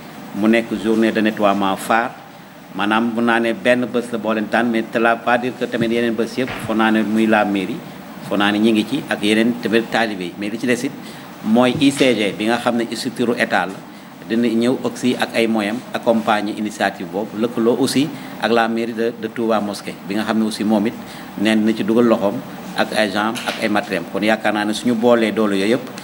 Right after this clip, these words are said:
ak doole taalibe yi, am nañu yaakaar ne bés boobu également dina nekk une, une réussite, incha Allah rabbi. Leneen également peut-être loolu doléance la, bu ñu ko ci raax rek, muy problème mu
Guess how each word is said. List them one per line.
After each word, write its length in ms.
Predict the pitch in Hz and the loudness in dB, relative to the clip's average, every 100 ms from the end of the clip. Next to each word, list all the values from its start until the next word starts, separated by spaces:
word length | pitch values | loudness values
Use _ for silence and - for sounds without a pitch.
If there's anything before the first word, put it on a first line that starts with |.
| - - | -14 -6
ak 140 | 104 101 | -4 2
doole 220 | 120 110 | 2 2
taalibe 320 | 113 104 95 90 | 2 0 -2 -8
yi, 120 | 101 - | -10 -4
am 80 | 110 | -2
nañu 120 | 110 | 0
yaakaar 280 | 107 - 104 | -2 -2 -4
ne 60 | 98 | -4
bés 180 | 98 - | -6 -6
boobu 160 | 101 | -6
également 380 | 90 95 90 92 - - - - | 0 0 0 -4 -6 -12 -14 -4
dina 180 | 101 107 | 2 4
nekk 200 | 104 107 104 | 4 2 2
une, 280 | 98 95 98 | 2 2 2
une 120 | 98 98 | 2 4
réussite, 400 | 98 92 - - | 4 2 -2 -4
incha 220 | 92 - | -2 0
Allah 140 | 90 90 | 0 2
rabbi. 200 | 85 73 - - - - - - | 0 -4 -10 -12 -10 -12 -12 -2
Leneen 300 | 104 117 123 120 | 2 4 4 2
également 380 | 120 113 123 139 | 2 2 0 0
peut-être 340 | 127 123 120 | -2 -2 0
loolu 160 | 123 113 | 0 2
doléance 460 | 120 117 113 101 | 2 4 2 0
la, 80 | 120 | -4
bu 140 | 127 113 | -2 -2
ñu 60 | |
ko 120 | 117 | -2
ci 320 | 113 113 110 110 | -2 0 2 4
raax 240 | 110 107 | 2 0
rek, 120 | 120 120 | -4 -8
muy 220 | 104 110 113 | -6 -4 -4
problème 400 | 113 113 110 107 | -2 0 0 -2
mu 200 | 104 | -4